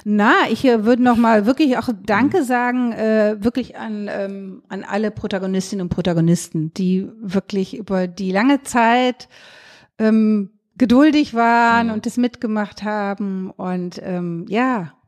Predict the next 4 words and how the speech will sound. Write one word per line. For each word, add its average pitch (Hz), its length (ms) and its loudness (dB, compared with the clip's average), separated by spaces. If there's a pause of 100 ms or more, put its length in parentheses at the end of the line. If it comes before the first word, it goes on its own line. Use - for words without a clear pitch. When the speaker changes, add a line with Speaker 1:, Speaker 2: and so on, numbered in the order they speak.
(600)
Speaker 1:
auch 269 300 2 (580)
irgendwie 240 640 2
ein 220 160 -6
Stück 240 260 -6